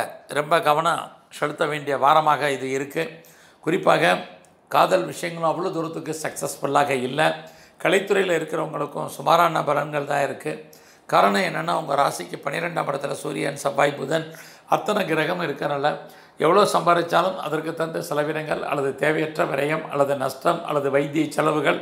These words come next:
இது இந்த வாரம் இருந்துக்கிட்டே இருக்கு. அதனால இந்த வாரம் ரொம்ப பொறுமையா நீங்க ஹேண்டில் பண்ணுங்க.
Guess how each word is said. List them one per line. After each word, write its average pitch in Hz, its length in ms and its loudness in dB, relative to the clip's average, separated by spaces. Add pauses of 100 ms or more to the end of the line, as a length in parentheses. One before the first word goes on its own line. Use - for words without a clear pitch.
(560)
இது 196 160 4
இந்த 160 200 0
வாரம் 151 540 6
இருந்துக்கிட்டே 160 500 0
இருக்கு. 156 300 0 (460)
அதனால 170 340 6
இந்த 165 240 2
வாரம் 160 340 8
ரொம்ப 143 160 2 (600)
பொறுமையா 175 460 2
நீங்க 143 240 -6 (560)
ஹேண்டில் 151 340 -2
பண்ணுங்க. 147 340 -2